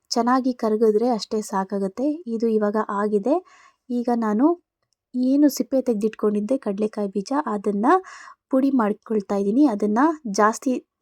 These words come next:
ಆ, ನುಣ್ಣಗೆ ಪುಡಿ ಮಾಡ್ಕೊಳ್ತಾ ಇಲ್ಲ, ತರಿತರಿಯಾಗಿ ಪುಡಿ ಮಾಡ್ಕೊಳ್ತಾ ಇದ್ದೀನಿ.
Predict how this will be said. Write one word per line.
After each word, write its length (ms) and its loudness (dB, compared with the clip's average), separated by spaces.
ಆ, 300 0
ನುಣ್ಣಗೆ 520 4
ಪುಡಿ 220 2
ಮಾಡ್ಕೊಳ್ತಾ 520 -2
ಇಲ್ಲ, 220 -2
ತರಿತರಿಯಾಗಿ 880 0
ಪುಡಿ 180 2
ಮಾಡ್ಕೊಳ್ತಾ 480 0
ಇದ್ದೀನಿ. 380 2